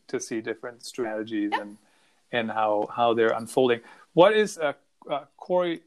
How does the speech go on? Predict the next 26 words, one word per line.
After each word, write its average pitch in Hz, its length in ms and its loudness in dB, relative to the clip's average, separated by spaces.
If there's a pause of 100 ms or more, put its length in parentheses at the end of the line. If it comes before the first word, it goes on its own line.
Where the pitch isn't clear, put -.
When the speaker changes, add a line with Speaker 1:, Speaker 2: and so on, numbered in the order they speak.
Speaker 1:
Lowe 139 520 2
Radio 135 480 -2
is 123 180 -14
the - 80 -14
podcast? 123 380 2
Speaker 2:
Yes. 104 480 -12
Corey 214 200 6
Lowe 220 140 4
Radio 208 240 0
is 196 100 -6
the 180 60 -16
podcast. 214 640 -2
And 196 120 -12
then 190 360 -8
it's 180 260 -10
the 202 140 -10
same 226 300 -8
content 208 440 -10
is 185 120 -10
on 185 140 -2
YouTube 185 340 -8
as 165 120 -6
The 170 80 -8
Corey 165 260 -8
Lowe 147 160 -8
Show. - 260 -18